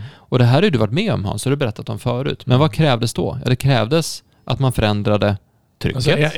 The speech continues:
Speaker 2: en sak var ju, en, en, den första vi hade, han hade ju, han var sjuttio år gammal och hade artros i sin fot. Han kunde inte gå nästan. Han hade jättesvårt att gå. Och då ändrade vi, först så f-, då hade vi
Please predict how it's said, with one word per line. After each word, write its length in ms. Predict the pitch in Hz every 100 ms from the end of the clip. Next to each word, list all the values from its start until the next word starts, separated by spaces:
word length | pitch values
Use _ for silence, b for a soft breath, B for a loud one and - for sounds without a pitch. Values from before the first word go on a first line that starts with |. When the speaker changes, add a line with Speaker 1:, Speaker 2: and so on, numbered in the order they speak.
| 151
Speaker 2:
en 120 | 202
sak 280 | 175 123 113
var 100 | 104
ju, 100 | 113
en, 240 | 117 170 156
en, 140 | 123
den 100 | 123
första 260 | 120 113 -
vi 60 | 139
hade, 120 | 104
han 120 | 117
hade 180 | 120 107
ju, 180 | 110 113 _
han 160 | - 127
var 140 | 120 104
sjuttio 380 | - 107 -
år 60 | 98
gammal 280 | 101 92 73
och 60 |
hade 240 | 92 - - -
artros 360 | - - 104 -
i 40 |
sin 160 | 117 -
fot. 280 | - 113 -
Han 140 | 104
kunde 200 | 113 -
inte 140 | 113 -
gå 200 | - -
nästan. 380 | 76 - - 104 b b b b
Han 100 | 120
hade 60 | 117
jättesvårt 380 | 113 - - 113
att 60 | -
gå. 200 | - - b b b b b b
Och 440 | - 107 - - - - -
då 180 | 123 147
ändrade 380 | 110 101 107
vi, 180 | 107 98 - _ -
först 380 | - 139 -
så 100 | -
f-, 360 | 139 - - - -
då 140 | 123
hade 200 | 120 123
vi 240 | 113 107